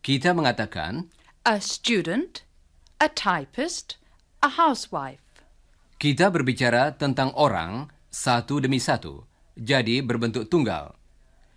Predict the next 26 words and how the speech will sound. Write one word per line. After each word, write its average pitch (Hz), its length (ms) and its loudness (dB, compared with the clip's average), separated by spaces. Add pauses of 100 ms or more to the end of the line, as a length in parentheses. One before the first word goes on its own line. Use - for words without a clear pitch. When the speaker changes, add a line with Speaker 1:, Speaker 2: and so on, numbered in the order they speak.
(140)
Speaker 1:
Dan 101 320 0
bila 151 240 4
berbicara 135 640 2
tentang 104 480 -4
satu 117 400 -2
benda 123 640 0 (160)
atau 95 320 -4
seekor 113 400 -4
binatang, 101 640 -4 (320)
kita 143 240 0
juga 135 240 0
memakai 107 800 0 (720)
Speaker 2:
A 254 240 2 (560)
Speaker 1:
dan 135 480 2 (560)
Speaker 2:
an. 135 480 -4 (880)
Speaker 1:
Sekarang, 151 640 2
mari 151 320 2
kita 160 160 2
berlatih 135 640 0
dengan 117 400 0
beberapa 139 400 2
nama 120 240 2
benda 107 480 0
dalam 117 320 2
bahasa 123 240 0
Inggris. 95 400 -6